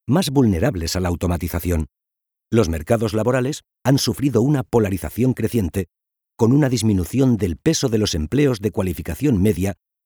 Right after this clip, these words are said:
y un aumento de los de cualificación alta, como profesionales técnicos y directivos. La proporción del empleo correspondiente a trabajos de baja cualificación también ha aumentado,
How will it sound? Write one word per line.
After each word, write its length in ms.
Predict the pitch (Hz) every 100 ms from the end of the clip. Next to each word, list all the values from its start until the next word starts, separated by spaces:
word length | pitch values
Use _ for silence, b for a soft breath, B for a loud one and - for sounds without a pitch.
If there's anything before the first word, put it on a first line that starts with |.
| _ -
y 120 | 139
un 100 | 190
aumento 480 | 101 117 160 - 131
de 100 | 113
los 140 | 110
de 120 | 101
cualificación 680 | 95 98 82 85 76 120 139
alta, 320 | 131 - 73 _ _ _ _ _
como 200 | - 104
profesionales 640 | 95 - 104 - 73 98 101
técnicos 480 | - 110 104 165 - _
y 80 | 120
directivos. 580 | 90 82 - 151 64 - _ _ _ _ _ _ _
La 180 | 107 113
proporción 560 | 101 107 92 - 139 151
del 160 | 123
empleo 460 | 104 90 120 147 139
correspondiente 880 | - 117 117 - 90 87 143 135 131
a 20 |
trabajos 480 | 113 85 73 90 82
de 80 | 87
baja 260 | 127 95
cualificación 760 | 80 131 - 139 80 107 113 110 _ _ _
también 320 | - 147 175
ha 40 | 170
aumentado, 560 | 123 90 82 95 69